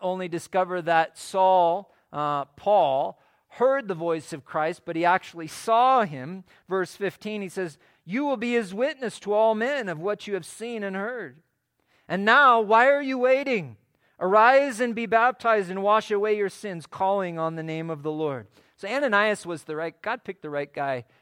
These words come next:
to go and to minister there in the beginning, uh, to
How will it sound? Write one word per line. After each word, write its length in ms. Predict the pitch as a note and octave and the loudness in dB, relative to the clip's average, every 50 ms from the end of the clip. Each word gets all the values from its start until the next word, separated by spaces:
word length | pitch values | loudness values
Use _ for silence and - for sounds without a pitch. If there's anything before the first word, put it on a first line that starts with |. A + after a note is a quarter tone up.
| _ _ _ | _ _ _
to 100 | - D3+ | -14 -14
go 480 | C#3 C#3 D#3 D#3 D3 C#3+ C3+ C3+ C#3 | -10 -6 -4 -4 -4 -4 -6 -8 -8
and 280 | C#3 D3 C#3+ C#3+ C#3+ C#3 | -8 -8 -8 -8 -8 -10
to 100 | - D3+ | -16 -14
minister 580 | C#3+ C#3+ D3+ D#3 E3 E3 - - _ E3 D#3 D3 | -12 -12 -10 -10 -12 -12 -14 -16 _ -14 -14 -10
there 160 | C#3+ C#3+ C#3+ | -10 -8 -8
in 100 | C#3+ C#3 | -8 -10
the 80 | C#3 C3 C3 C#3 | -12 -14 -14 -14
beginning, 380 | B2 C#3 D#3 D3+ C#3+ B2+ B2 _ _ _ _ _ _ | -10 -10 -8 -8 -8 -10 -12 _ _ _ _ _ _
uh, 360 | - B2+ C3 B2+ B2+ B2+ B2 - _ | -8 -6 -4 -4 -4 -6 -8 -10 _
to 400 | - D#3+ D#3 D3+ D3+ D3 D3 | -14 -12 -10 -8 -8 -8 -10